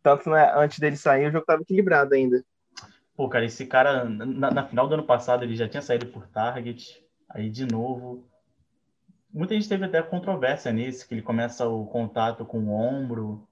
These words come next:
Speaker 2: Tu achou que foi target? Porque muita gente tava discutindo isso.
Speaker 1: Eu achei que não, eu achei que não, achei que exageraram, porque o,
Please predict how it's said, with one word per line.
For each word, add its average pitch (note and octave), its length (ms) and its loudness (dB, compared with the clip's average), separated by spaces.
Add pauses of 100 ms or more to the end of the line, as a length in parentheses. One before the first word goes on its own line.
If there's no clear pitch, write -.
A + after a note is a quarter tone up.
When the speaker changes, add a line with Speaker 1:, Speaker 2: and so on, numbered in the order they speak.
Speaker 2:
Tu C3 80 -2
achou B2 220 -4
que - 40 -12
foi A2+ 140 -6
target? D#3 560 -4
Porque A2+ 320 -10 (100)
muita B2 180 -8
gente C3+ 160 -10
tava B2+ 160 -6
discutindo B2 540 -8
isso. G#2 300 -10 (1800)
Speaker 1:
Eu C#3 100 4
achei C3+ 240 0
que F3 140 4
não, F#3 240 6
eu D3 60 6
achei D3+ 220 2
que F3+ 140 2
não, F3 640 4
achei C#3 240 -2
que F3+ 100 -4
exageraram, D#3 600 6
porque G3 280 4
o, G3 140 6